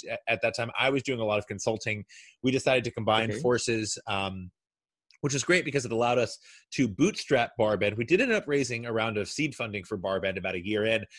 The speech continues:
Speaker 1: but it allowed
Speaker 2: Mm-hmm.
Speaker 1: us to bootstrap the
Speaker 2: Mm-hmm.
Speaker 1: first year and to use a lot of the other projects we had going on to, to help fund that. So,
Speaker 2: Nice.
Speaker 1: you know, we raised a round of funding about a year in, and that's when we started, you know, hiring employees and, and, and, and really leveling up the company beyond just the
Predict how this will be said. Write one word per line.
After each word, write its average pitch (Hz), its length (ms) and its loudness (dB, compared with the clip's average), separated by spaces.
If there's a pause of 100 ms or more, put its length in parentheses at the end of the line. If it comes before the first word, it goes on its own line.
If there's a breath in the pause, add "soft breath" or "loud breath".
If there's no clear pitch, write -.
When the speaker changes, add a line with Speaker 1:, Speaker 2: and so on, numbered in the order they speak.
(140 loud breath)
Speaker 1:
but 143 100 0
it 156 40 6
allowed 160 120 4
Speaker 2:
Mm-hmm. 185 80 4
Speaker 1:
us - 80 -4
to 139 100 -8
bootstrap 131 460 2
the 127 80 -4
Speaker 2:
Mm-hmm. - 40 -6
Speaker 1:
first 110 320 -6
year 92 220 -4 (280 soft breath)
and 113 200 0
to 113 80 -6
use 117 200 0
a 110 60 4
lot 110 140 4
of - 20 -4
the 104 100 2
other 110 120 2
projects 98 360 -2
we 98 120 -4
had 92 180 -4
going 95 240 -6
on 92 220 -6
to, 92 140 -14 (260)
to 107 100 -4
help 107 180 -2
fund 107 380 -6
that. 85 240 -8 (380 loud breath)
So, 120 420 4 (340)
Speaker 2:
Nice. 113 280 -4
Speaker 1:
you 185 100 -16
know, 147 80 -2
we 147 80 0
raised 156 240 2
a 156 60 -4
round 143 160 -2
of 123 80 -4
funding 131 240 -2
about 110 160 4
a 107 40 0
year 107 300 2
in, 107 400 0 (440 soft breath)
and 110 100 0
that's 113 160 0
when 117 80 -2
we 117 80 -2
started, 104 260 -2
you 92 60 -8
know, 82 100 -20
hiring 101 400 0
employees 208 800 2
and, 113 220 -10
and, 110 120 -6
and, 107 260 -4
and 110 140 -4
really 117 220 6
leveling 110 380 2
up 101 100 -8
the - 60 -10
company 98 420 -6 (100)
beyond 101 400 -2
just - 240 -8
the - 80 -18